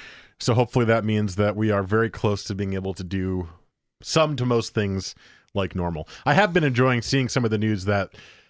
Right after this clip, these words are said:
is coming out after, you know, people have had the vaccine and we're getting more results in, that it's really effective.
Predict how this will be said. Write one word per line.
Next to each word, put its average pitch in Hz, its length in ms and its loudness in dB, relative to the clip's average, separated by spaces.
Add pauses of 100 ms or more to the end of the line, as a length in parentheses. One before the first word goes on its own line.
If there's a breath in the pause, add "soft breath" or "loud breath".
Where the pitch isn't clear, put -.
(400 loud breath)
is 143 160 0
coming 135 300 2
out 120 220 4
after, 117 440 2
you 110 100 2
know, 110 120 2
people 117 240 0
have 110 80 0
had 113 160 0
the 110 80 -2
vaccine 113 500 0
and 107 80 0
we're 104 60 2
getting 104 240 -2
more 107 140 2
results 101 400 0
in, 104 260 0 (420 loud breath)
that 110 340 0 (600)
it's 120 200 0
really 139 340 4
effective. 151 600 0